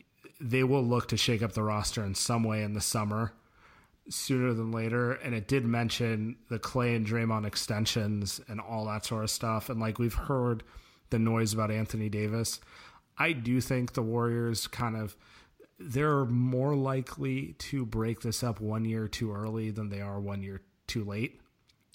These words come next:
I think at some point they're probably gonna make some sort of ruthless play where they let Klay or Draymond go in some way to kinda just recalibrate the roster, just to, quite frankly, extend the window, but guys are less bored,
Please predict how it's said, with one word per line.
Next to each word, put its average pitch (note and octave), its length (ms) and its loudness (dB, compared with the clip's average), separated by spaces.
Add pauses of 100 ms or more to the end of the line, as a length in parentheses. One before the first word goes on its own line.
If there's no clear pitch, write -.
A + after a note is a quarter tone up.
(300)
I A2+ 180 0
think - 680 -4 (720)
at B2 160 -6
some B2+ 220 0
point A#2+ 360 0
they're A#2 120 -2
probably A#2+ 460 0
gonna A2+ 160 -2
make A2 200 -4
some A#2 260 -2
sort A#2 260 -2
of G#2+ 140 -4
ruthless A2+ 420 0
play A2 260 -2
where G#2+ 140 -2
they G#2 120 -2
let A2 280 -4
Klay G#2+ 300 -4
or G#2 160 -4
Draymond G#2+ 520 -2
go G#2 340 -2
in F#2+ 120 -4
some G#2 260 -4
way G#2 400 -4 (360)
to G#2 160 -2
kinda A#2 260 0
just G#2 200 0
recalibrate A2 680 0
the A#2 80 0
roster, A#2+ 340 2
just C3+ 300 0 (240)
to, G#3+ 160 -2 (400)
quite C#3+ 200 2
frankly, A#2+ 400 -2 (220)
extend B2 420 0
the B2+ 60 2
window, A2+ 400 0
but A#2 220 -4 (480)
guys A2 320 0
are G2+ 100 -2
less A2 240 -2
bored, F#2 640 0